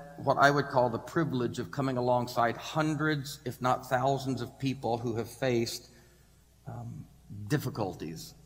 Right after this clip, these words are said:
challenges, uh,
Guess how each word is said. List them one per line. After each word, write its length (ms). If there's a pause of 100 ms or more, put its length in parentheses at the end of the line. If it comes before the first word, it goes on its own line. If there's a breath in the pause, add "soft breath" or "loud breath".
(140)
challenges, 760 (1900)
uh, 60